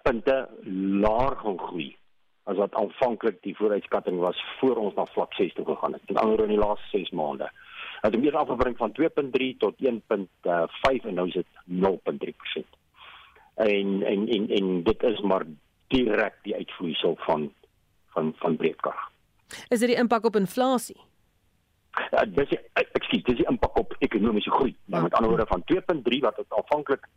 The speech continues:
Speaker 1: ses maande gelede vooruit, eh, geskat is vir hierdie jaar ekonomiese groei, is nou af na punt drie. Met ander woorde, as jy afkom van twee punt drie na een punt drie, beteken dit een of ander tyd gaan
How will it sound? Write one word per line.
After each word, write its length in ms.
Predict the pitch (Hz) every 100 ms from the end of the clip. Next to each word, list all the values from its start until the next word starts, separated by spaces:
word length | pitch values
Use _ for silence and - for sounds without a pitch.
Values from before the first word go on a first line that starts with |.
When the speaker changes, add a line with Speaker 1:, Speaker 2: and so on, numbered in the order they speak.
| _ _
Speaker 1:
ses 220 | 156 139
maande 260 | 123 113 113
gelede 320 | 104 123 123
vooruit, 260 | 113 104 98 -
eh, 100 | 110
geskat 360 | - 104 - 110
is 120 | 98 -
vir 80 |
hierdie 180 | 107 92
jaar 120 | 92
ekonomiese 420 | 107 - 98 95 92
groei, 260 | - 131 - _ _
is 140 | 98 110
nou 160 | 117
af 100 | 117
na 100 | -
punt 340 | - - 117 98
drie. 180 | 107 - _ _ _ -
Met 140 | - 123
ander 140 | 165
woorde, 140 | 165 135
as 60 |
jy 60 | 123
afkom 360 | 175 180 185 156
van 180 | 135 -
twee 160 | 190
punt 220 | 190 156 117
drie 140 | 123
na 100 | 117 120
een 160 | 147
punt 180 | 131 113
drie, 220 | 104 120 - -
beteken 300 | 120 - 127
dit 100 | 127
een 160 | 175 180
of 60 | 156
ander 200 | 135 113
tyd 160 | 113 107
gaan 220 | - 113